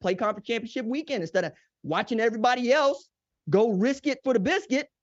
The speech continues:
and having to sit here going, "Damn, we gonna be the highest ranked two-loss team. We gonna get in the, into a New Year's Six Bowl so you can play." Let me check my notes right quick.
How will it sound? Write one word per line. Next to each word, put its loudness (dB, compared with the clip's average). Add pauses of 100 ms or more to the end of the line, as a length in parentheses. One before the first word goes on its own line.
(480)
and 0
having 2
to 0
sit 2
here 0
going, 0
"Damn, 0
we -2
gonna 2
be 0
the -2
highest 0
ranked -4
two-loss 0
team. -6
We -2
gonna -2
get -4
in -6
the, -2
into -2
a -2
New -4
Year's 0
Six -8
Bowl -2
so -2
you -2
can -6
play." 0 (560)
Let -4
me -2
check -4
my -4
notes 0
right -4
quick. -2